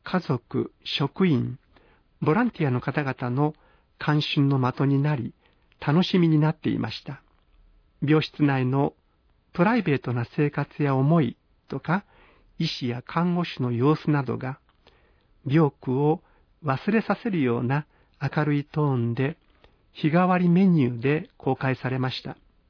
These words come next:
ホスピスで過ごす人たちにとって、「川辺さんとこは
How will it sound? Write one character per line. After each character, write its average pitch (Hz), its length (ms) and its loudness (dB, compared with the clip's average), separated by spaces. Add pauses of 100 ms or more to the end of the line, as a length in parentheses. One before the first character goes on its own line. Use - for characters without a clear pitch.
(680)
ホ 233 140 -4
ス - 120 -14
ピ 180 100 -2
ス - 100 -12
で 139 140 -2
過 - 180 -8
ご 160 120 2
す 175 60 -12 (280)
人 - 200 -4
た 135 100 -2
ち - 140 -6
に 117 140 0
と 139 140 -4
っ - 40 -8
て、 - 320 -10 (760)
「川 214 200 0
辺 175 160 -4
さ 127 120 -4
ん 120 80 -4
と - 120 -12
こ - 120 -10
は 120 120 -8